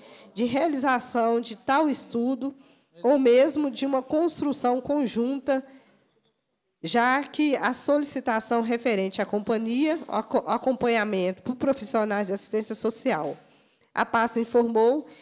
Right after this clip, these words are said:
que entrou em contato com o município de Belo Horizonte, solicitando informações acerca das ações realizadas junto a essas famílias que residem próximo à linha de transmissão da cemig.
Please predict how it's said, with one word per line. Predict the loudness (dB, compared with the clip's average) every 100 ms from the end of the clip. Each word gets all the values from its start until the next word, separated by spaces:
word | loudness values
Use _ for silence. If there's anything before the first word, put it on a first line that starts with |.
| -20
que | -4 -2
entrou | 2 2
em | 2
contato | 2 2 2 -2 -2
com |
o | -2
município | -2 -2 -2 -2 -4
de | -4
Belo | -2 0
Horizonte, | 2 2 2 2 2
solicitando | 0 0 0 -4 -2 0
informações | 0 0 0 -2 -2 -2 0
acerca | -2 0 -2 -2 0
das | 0 0
ações | -2 0 0 0
realizadas | -2 -2 -2 -2 0 0 -2 -4 -8 -14 -18 -14
junto | -2 0 2 0
a |
essas | 0 0
famílias | 0 -2 0 -2 0 -2 0
que |
residem | 0 0 0 -2 -2 -4
próximo | 0 2 2 0 -4 -8 -10 -18 -10
à | -2 -2
linha | 0 -2
de | -4 -6
transmissão | -2 -2 -2 -4 -2 -2 0
da | -2
cemig. | 0 -2 -2 -6 -8 -16